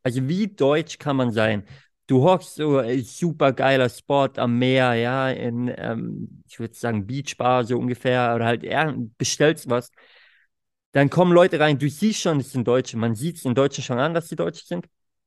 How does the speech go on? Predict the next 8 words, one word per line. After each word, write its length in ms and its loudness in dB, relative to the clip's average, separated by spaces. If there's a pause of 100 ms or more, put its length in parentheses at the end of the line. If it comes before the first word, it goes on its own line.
(540)
setzen 420 0
sich 180 0
hin, 280 2 (440)
dann 120 4
läuft 320 4
eine 100 -4
Kellnerin 540 0
vorbei 540 -2